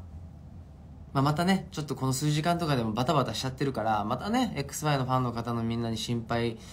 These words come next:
だったりとか、そういう思いがね、なんかこう、いっちゃうのは俺は本当に嫌だなって思うんだけど、でも、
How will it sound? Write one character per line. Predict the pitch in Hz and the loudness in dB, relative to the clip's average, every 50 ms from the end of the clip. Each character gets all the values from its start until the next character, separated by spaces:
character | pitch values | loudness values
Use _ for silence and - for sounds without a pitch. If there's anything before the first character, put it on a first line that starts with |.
| - - - | -16 -8 -4
だ | - 120 | -4 -4
っ | - - | -2 -2
た | - 117 | -2 -2
り | 113 110 - | -2 -2 -2
と | 110 107 | -4 -6
か、 | 107 - 110 107 107 - - - - - - - - | -4 -2 0 0 0 0 -2 -8 -16 -18 -18 -14 -10
そ | - - 139 131 131 | -6 -2 0 2 2
う | |
い | 135 | 4
う | 135 | 4
思 | 131 131 131 143 143 | 4 4 4 4 2
い | 135 | 2
が | 117 110 | 2 2
ね、 | 117 131 135 135 | 2 2 2 2
な | 127 131 127 | 2 0 0
ん | 123 | -2
か | 113 113 | -2 -4
こ | 104 - 117 113 113 113 107 - - - - | -4 -4 -4 -2 -2 -4 -4 -6 -8 -10 -8
う、 | - | -6
い | 139 | -6
っ | 131 | -6
ち | - - 151 | -2 0 2
ゃ | 143 135 | 2 4
う | |
の | 131 123 | 4 2
は | 120 | 2
俺 | 117 120 120 | 4 2 2
は | 120 | 2
本 | 123 160 226 254 | 2 2 2 2
当 | - 320 | 2 2
に | 311 | 2
嫌 | 320 320 | 4 4
だ | 285 262 | 4 6
な | 226 196 | 6 6
っ | 170 156 | 4 4
て | - 139 | 2 2
思 | 135 135 131 | 4 4 4
う | |
ん | 127 | 4
だ | 120 | 4
け | 113 120 | 2 0
ど、 | 113 120 120 113 104 76 - - - - - - - - - - - - - - - - - - | 0 2 2 2 0 -2 -8 -14 -16 -16 -16 -16 -18 -18 -18 -18 -18 -18 -18 -18 -18 -16 -8 -2
で | 175 196 | 2 2
も、 | 208 214 226 208 - - - | 4 6 6 6 6 4 0